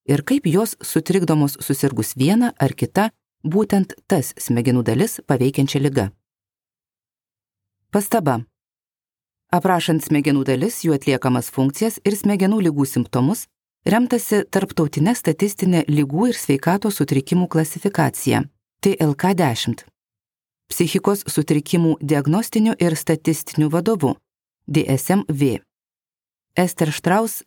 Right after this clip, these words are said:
neuropsichologinių tyrimų rinkiniu, trečias leidimas. Neurologijos vadovais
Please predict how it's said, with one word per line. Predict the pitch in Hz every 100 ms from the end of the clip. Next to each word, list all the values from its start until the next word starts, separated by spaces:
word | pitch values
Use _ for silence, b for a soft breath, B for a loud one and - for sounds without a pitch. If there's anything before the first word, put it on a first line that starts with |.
| -
neuropsichologinių | 170 202 185 165 - 143 151 185 202 190 175
tyrimų | - 156 147 147
rinkiniu, | 208 160 135 123 110 - _ _ -
trečias | 131 117 123 -
leidimas. | 135 127 - - - _ _ _ _ _ _
Neurologijos | 185 180 175 185 165 143 -
vadovais | 139 139 180 233 247